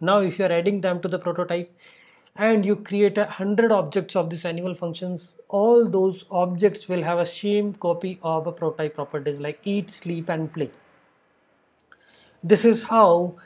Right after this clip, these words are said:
we are extending a particular functions by adding the prototype properties. So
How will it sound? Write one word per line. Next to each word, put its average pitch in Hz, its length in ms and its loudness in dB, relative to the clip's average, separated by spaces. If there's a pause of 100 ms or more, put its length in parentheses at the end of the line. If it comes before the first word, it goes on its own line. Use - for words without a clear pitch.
(160)
we 185 140 2
are 185 80 4
extending 220 800 2
a 185 60 -6
particular 170 520 -2
functions 180 640 -4
by 165 280 -4
adding 165 380 -4
the 170 120 -2
prototype 165 720 -4
properties. 156 520 -4 (180)
So 165 400 -2